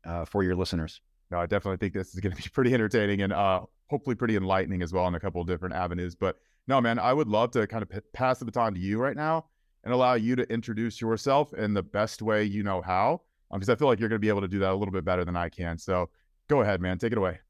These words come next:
Speaker 1: Sure. If I was to, you know, take the broadest stroke possible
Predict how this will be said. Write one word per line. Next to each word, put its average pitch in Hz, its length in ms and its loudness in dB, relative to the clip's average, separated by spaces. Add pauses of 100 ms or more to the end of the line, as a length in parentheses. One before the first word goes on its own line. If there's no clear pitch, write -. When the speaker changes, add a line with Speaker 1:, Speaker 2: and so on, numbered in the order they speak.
(1600)
Speaker 1:
Sure. 185 320 4
If 107 120 -2
I 170 100 4
was 170 240 2
to, 123 360 2 (520)
you 123 80 -2
know, 117 100 0
take 139 300 -2
the 113 100 2
broadest 113 640 0
stroke 117 460 0
possible 117 640 0